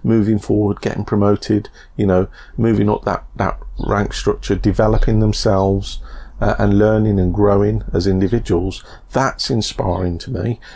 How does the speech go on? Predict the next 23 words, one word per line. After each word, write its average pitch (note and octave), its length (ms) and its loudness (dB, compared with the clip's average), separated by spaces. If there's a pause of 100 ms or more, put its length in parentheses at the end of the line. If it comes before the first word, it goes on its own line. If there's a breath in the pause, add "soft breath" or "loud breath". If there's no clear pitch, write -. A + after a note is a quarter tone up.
(140 loud breath)
And G#2+ 180 0
so A#2+ 260 0
I A#2 80 0
often - 440 -4
have, G2 380 -2
or G2+ 560 -2
I, G2 120 0 (220)
I, F#2+ 260 0 (680 loud breath)
I G#2 100 0
have A#2 380 0
had G2+ 560 -2
people G#2 380 0
who G#2 180 4
have G2 220 0
come G#2 240 -2
to G#2+ 120 -6
my G#2 140 0
masterclasses A2 880 -2
with G#2+ 300 2
young G#2 280 2
babies, G#2+ 600 -2 (480 soft breath)
um, G2 500 0 (720 loud breath)
and, F#2+ 500 0